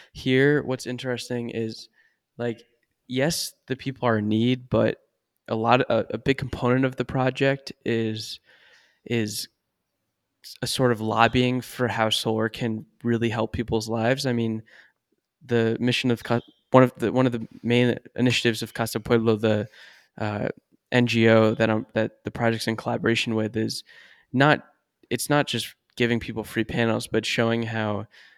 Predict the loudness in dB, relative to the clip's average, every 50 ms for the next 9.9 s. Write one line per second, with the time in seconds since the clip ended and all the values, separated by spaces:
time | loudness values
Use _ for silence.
0 | _ _ _ _ _ -2 0 0 2 2 2 0 0 0 0 2 2 2 2 2
1 | 2 0 0 -2 -4 -4 -2 0 -2 -2 0 0 0 0 -2 -2 -4 -4 -4 -4
2 | -4 -6 -6 -8 -8 -8 -6 -6 -6 -6 -8 -10 -14 _ _ _ -8 -6 -6 -4
3 | -2 -2 0 0 0 -2 -2 -4 -6 -8 -12 _ _ _ _ _ _ _ _ _
4 | _ _ _ _ _ _ -10 -8 -8 -8 -8 -10 -12 -12 -16 -18 -20 -20 _ _
5 | _ _ _ _ _ _ _ _ _ _ _ _ _ _ _ _ _ _ _ _
6 | _ _ _ _ _ _ _ _ _ -4 -4 -4 0 2 2 2 2 -2 -8 -6
7 | -4 -2 -2 -2 -2 0 0 2 2 2 2 0 -2 -6 -8 -8 -6 -6 -6 -4
8 | -4 -4 -4 -4 -6 -4 -2 -2 -2 -2 -2 -2 -4 -4 -2 -4 -4 -4 -4 -4
9 | -4 -4 -4 -2 -2 -2 -2 -2 -4 -6 -2 0 0 2 2 0 -2 -4